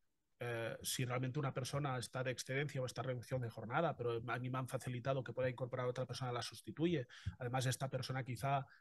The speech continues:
le podemos hacer una, que mientras esas horas que ha reducido jornada, pero además le puedes dar una serie de cursos y de formaciones para que cuando se incorpore no se haya quedado para atrás.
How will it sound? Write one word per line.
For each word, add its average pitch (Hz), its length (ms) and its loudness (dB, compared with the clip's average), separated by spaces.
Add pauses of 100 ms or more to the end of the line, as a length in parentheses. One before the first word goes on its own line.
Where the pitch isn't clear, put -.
le 135 100 0
podemos 127 300 0
hacer 135 200 2
una, 131 320 0
que 131 120 -2
mientras 127 400 0
esas 135 260 2
horas 131 220 2
que 139 80 0
ha - 20 0
reducido 127 380 0
jornada, 135 440 2
pero 131 140 0
además 131 220 2
le 131 60 0
puedes 135 200 2
dar 131 160 2
una 131 120 0
serie 131 200 -2
de 127 80 -2
cursos 131 320 -4
y 135 60 2
de 127 80 0
formaciones 131 580 -2
para 127 160 -4
que 135 80 -8
cuando 127 220 -2
se - 100 -4
incorpore 127 380 0
no 131 180 0
se - 160 0
haya 127 140 0
quedado 123 320 -2
para 113 80 -6
atrás. 160 340 2